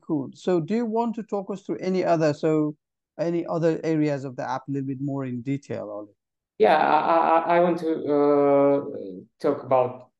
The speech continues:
Speaker 2: uh, this product in general. Um, Seller Assistant app, uh, is a browser extension. Uh, uh, it works on, uh, Chrome, um, Mozilla, and, um, Edge, Microsoft Edge,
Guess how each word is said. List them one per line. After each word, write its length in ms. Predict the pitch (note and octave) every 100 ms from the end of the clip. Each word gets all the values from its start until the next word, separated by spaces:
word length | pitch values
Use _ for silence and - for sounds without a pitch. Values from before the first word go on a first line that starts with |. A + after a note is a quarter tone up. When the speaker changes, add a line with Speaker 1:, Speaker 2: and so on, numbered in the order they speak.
| -
Speaker 2:
uh, 220 | C3 B2
this 160 | C3 C#3
product 340 | - C#3 B2+
in 120 | C3+
general. 640 | B2 C#3 F#3 G#3+ A3 A3+ -
Um, 400 | A#2+ A#2+ A#2+ - - -
Seller 280 | B2 - D3
Assistant 300 | D3 D3 D3+
app, 240 | D3 D3 C3
uh, 280 | B2+ B2+
is 160 | B2+ A#2+
a 100 | B2+
browser 340 | A#2+ C3+ B2+
extension. 600 | B2+ - C#3+ F#3 G3+ A3 F#3+
Uh, 280 | C3+ B2+ -
uh, 180 | B2+ B2
it 120 | B2 -
works 320 | C3 C3 -
on, 440 | C3 A#2+ A#2+ A2+ - _ _ -
uh, 140 | C#3 C3
Chrome, 720 | - C#3+ E3 F3+ F3 F3 - _ -
um, 520 | B2 B2 A#2 A#2 A#2 _ _ _ _ C3+
Mozilla, 560 | C3 C3 E3+ E3 - C#3
and, 340 | C3+ C3+ B2+
um, 540 | B2+ B2 A#2+ B2 B2 -
Edge, 360 | B2+ B2 - - _ _
Microsoft 540 | C3 B2 B2 A#2 A#2 C#3
Edge, 340 | F#3+ -